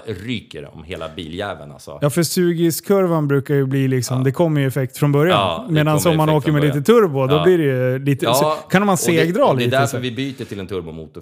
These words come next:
Speaker 1: för att den går inte att dosera, för den är ju kopplad till en dubbelkopplingslåda. Och
Speaker 2: Ja.
Speaker 1: dubbelkopplingslådan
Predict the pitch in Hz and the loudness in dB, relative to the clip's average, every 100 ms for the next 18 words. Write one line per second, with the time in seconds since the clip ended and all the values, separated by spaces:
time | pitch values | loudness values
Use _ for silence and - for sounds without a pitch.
0 | - 87 85 - _ 95 90 98 95 92 | -10 -8 -8 -10 _ -14 -8 -6 -6 -8
1 | 120 120 92 80 76 80 - 107 73 - | -6 -4 -6 -12 -16 -16 -14 -12 -12 -10
2 | 101 101 98 92 92 - 80 78 76 80 | -10 -10 -12 -12 -12 -12 -14 -12 -12 -12
3 | 73 73 78 80 - 57 - - - 87 | -12 -16 -16 -16 -14 -14 -14 -16 -8 -2
4 | 127 107 90 90 90 90 117 110 | -2 -2 -4 -8 -10 -10 -10 -10